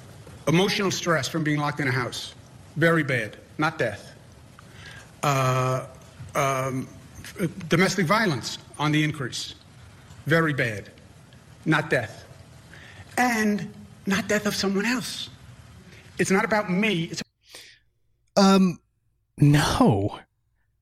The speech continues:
Speaker 2: No. Economic recessions and hardships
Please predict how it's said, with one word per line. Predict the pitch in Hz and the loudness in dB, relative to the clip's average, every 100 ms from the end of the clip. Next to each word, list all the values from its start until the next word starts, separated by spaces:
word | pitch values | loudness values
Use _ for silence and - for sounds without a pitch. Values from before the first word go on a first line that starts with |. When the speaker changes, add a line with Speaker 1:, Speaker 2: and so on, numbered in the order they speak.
| _ _ _ _ _ _ _ _ _ - | _ _ _ _ _ _ _ _ _ 4
Speaker 2:
No. | 185 277 240 101 - - _ _ _ _ _ _ _ _ _ _ _ | 8 8 8 4 -2 -18 _ _ _ _ _ _ _ _ _ _ _
Economic | 240 247 277 254 247 185 | 2 6 6 8 6 6
recessions | 170 220 208 185 156 | 6 8 6 6 8
and | 147 | 8
hardships | 147 208 - 165 | 8 6 6 4